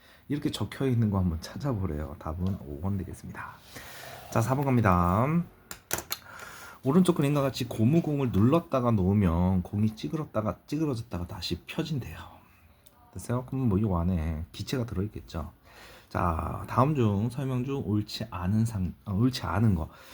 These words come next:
지금 잘 보면요. 자, 고무공 안에 들어있는 물질을 확인하라는 얘기야. 이거 눌렸어. 그럼 이 안에는 기체 상태가 있고요. 기체는 압축이 된다 그랬죠.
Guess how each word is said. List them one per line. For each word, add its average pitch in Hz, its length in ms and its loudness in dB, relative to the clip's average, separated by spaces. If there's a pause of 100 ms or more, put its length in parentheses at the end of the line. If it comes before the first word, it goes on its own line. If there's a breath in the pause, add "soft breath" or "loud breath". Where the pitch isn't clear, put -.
(180 loud breath)
지금 135 160 -4
잘 127 140 4
보면요. 110 720 2
자, 78 440 -6 (300 loud breath)
고무공 160 460 4
안에 107 300 4
들어있는 104 400 4
물질을 85 460 -2
확인하라는 101 560 0
얘기야. 76 240 -6
이거 80 240 -4
눌렸어. 92 720 2 (120)
그럼 92 200 0
이 92 100 2
안에는 85 320 0
기체 113 300 -2
상태가 98 360 -4
있고요. 78 580 -4 (500 loud breath)
기체는 147 720 2
압축이 - 640 -4
된다 92 320 -2
그랬죠. 90 480 -4